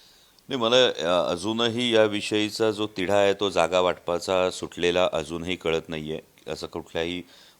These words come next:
माध्यमातून ही गोष्ट समोर आलेली नाही आहे. आणि, अ,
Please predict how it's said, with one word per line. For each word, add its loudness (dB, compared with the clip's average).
माध्यमातून -2
ही -10
गोष्ट -8
समोर -6
आलेली -4
नाही -6
आहे. -6
आणि, -8
अ, -2